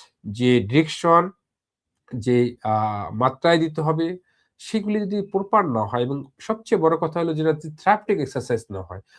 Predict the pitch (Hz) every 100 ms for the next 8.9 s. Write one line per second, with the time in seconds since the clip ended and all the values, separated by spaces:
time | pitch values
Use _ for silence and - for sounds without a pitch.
0 | - 160 156 165 214 254 - 214 - 180
1 | 180 160 156 127 165 180 151 - 113 113
2 | 202 202 160 151 131 110 123 120 123 156
3 | 156 110 113 147 175 196 135 113 _ 87
4 | _ _ _ _ _ _ _ _ - 120
5 | 117 147 180 190 - 196 156 131 151 139
6 | 135 - 202 202 _ 165 156 160 147 123
7 | 143 151 160 190 226 _ _ - - -
8 | 92 95 85 90 117 120 160 175 180